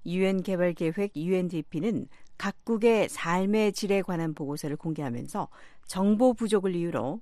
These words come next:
북한은 전체 통계에서 제외했습니다. 안소영 기자입니다.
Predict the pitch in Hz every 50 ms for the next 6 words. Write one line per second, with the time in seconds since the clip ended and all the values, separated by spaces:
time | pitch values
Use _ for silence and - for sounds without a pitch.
0 | - - - 160 - 180 156 180 233 247 214 151 - - 190 180 185 185 - 190
1 | 175 165 - - 175 156 160 156 143 123 110 107 - - 233 254 - - - 170
2 | 165 156 135 - - - - - - - - - - - - - - - - 180
3 | 180 175 180 170 165 - - - 107 - - - - - - -